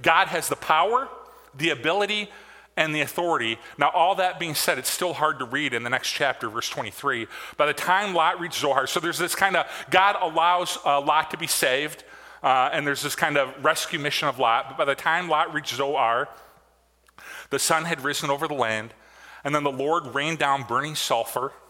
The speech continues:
on Sodom and Gomorrah from the Lord out of the heavens. And then he overthrew these cities and the entire plain, destroying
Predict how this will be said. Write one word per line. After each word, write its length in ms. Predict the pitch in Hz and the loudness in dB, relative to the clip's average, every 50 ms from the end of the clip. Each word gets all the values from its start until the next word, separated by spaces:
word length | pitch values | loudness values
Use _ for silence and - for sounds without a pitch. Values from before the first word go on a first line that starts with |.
| _ _ - | _ _ -4
on 140 | - 120 117 | -2 -2 0
Sodom 340 | - - 123 120 120 135 | 0 2 2 2 2 0
and 100 | 135 135 | -4 -6
Gomorrah 440 | 143 156 127 113 107 107 110 113 110 - | -6 -6 -4 -2 0 0 0 -2 -4 -8
from 240 | - - 135 131 | -6 -4 -4 -2
the 80 | 143 147 | -2 -4
Lord 260 | 143 123 113 120 139 - | -2 -2 -2 -2 -2 0
out 160 | 104 113 131 | -2 -2 -2
of 60 | - | -2
the 80 | 139 - | -6 -8
heavens. 520 | - 101 104 110 117 120 127 - - - - - - - - - - - - | -8 -10 -10 -10 -12 -12 -10 -10 -10 -10 -12 -20 -20 -20 -20 -20 -20 -10 -8
And 140 | 127 135 143 | -4 -4 -2
then 80 | 139 | -2
he 140 | 139 135 139 | -2 -4 -2
overthrew 540 | - 139 147 160 180 160 - - 156 156 156 | -2 -4 -2 -2 -4 -6 -4 -6 -6 -6 -6
these 160 | 147 156 143 | -8 -6 -6
cities 400 | - - - 127 123 127 117 - | -4 -4 -4 -4 -4 -6 -6 -8
and 100 | 127 113 | -8 -8
the 60 | 113 110 | -8 -10
entire 320 | - - - 123 139 147 | -8 -4 -2 0 0 0
plain, 380 | - - - 113 110 110 107 - - - - - - | -2 -4 -4 -4 -4 -6 -8 -14 -18 -20 -20 -16 -10
destroying 400 | - 131 - - - 151 131 139 | -6 -6 -4 -2 -2 -2 -2 -2